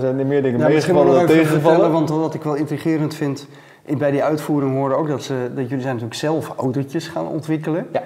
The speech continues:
Speaker 2: Want die waren er ook niet, dus je
Speaker 1: Ja.
Speaker 2: hebt elektrische auto's en die
Speaker 1: Ja.
Speaker 2: hele logistiek en hubs
Speaker 1: Nee.
Speaker 2: en voorraadcentra. Dus ook een waanzinnige supply chain
Speaker 1: Nee,
Speaker 2: en
Speaker 1: je
Speaker 2: logistieke
Speaker 1: hebt, eh,
Speaker 2: operatie.
Speaker 1: compleet eigen
Speaker 2: Wat viel er
Speaker 1: infrastructuur.
Speaker 2: tegen? Ja.
Speaker 1: Een hele eigen infrastructuur gebouwd.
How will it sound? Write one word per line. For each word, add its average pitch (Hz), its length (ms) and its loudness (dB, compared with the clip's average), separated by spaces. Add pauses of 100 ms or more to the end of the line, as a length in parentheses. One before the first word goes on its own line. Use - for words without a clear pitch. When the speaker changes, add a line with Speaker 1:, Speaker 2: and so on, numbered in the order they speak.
(280)
Speaker 2:
Want 123 160 -8
die 123 60 -4
waren 110 280 -2
er - 120 -4
ook 190 220 -2
niet, 185 180 -2
dus 147 160 -4
je 131 60 -8
Speaker 1:
Ja. 135 80 2
Speaker 2:
hebt 120 140 -4 (120)
elektrische 143 400 -4
auto's 175 680 0
en 151 100 0
die 143 100 -2
Speaker 1:
Ja. 147 60 0
Speaker 2:
hele 151 160 0
logistiek 147 680 -2
en 135 260 -2
hubs 143 380 0
Speaker 1:
Nee. 131 100 0
Speaker 2:
en 120 180 -2 (280)
voorraadcentra. 170 1000 0
Dus 135 180 -2
ook 156 100 -4
een 143 160 -4
waanzinnige 165 760 0
supply 156 480 -2
chain 151 220 -2
Speaker 1:
Nee, 147 80 2
Speaker 2:
en 117 60 0
Speaker 1:
je 127 60 2
Speaker 2:
logistieke 135 420 2
Speaker 1:
hebt, 131 120 4
eh, 135 60 -2
Speaker 2:
operatie. 139 280 0
Speaker 1:
compleet 165 380 4
eigen 131 240 2
Speaker 2:
Wat 160 160 0
viel 175 180 2
er 151 60 2
Speaker 1:
infrastructuur. 117 420 0 (180)
Speaker 2:
tegen? 120 180 -4
Ja. 127 60 -4
Speaker 1:
Een 120 60 -2
hele 156 260 4
eigen 139 360 0
infrastructuur 135 460 -6
gebouwd. 90 400 -8